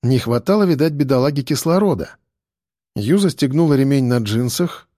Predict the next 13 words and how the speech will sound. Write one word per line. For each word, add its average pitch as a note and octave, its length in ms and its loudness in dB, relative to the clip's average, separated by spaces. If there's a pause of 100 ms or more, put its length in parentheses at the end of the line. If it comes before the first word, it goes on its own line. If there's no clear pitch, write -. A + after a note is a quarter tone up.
присела D3 440 2
перед B2+ 220 0
мажором B2 460 0
на A2 100 -2
корточки, F3 680 0 (460)
сунула G3+ 460 2
руку E3 220 2
в - 80 -4
карман C#3 360 0
его B2+ 220 2
пиджака, B2 680 -2 (200)
вытащила C#3+ 580 -2
бумажник. D#3 840 -2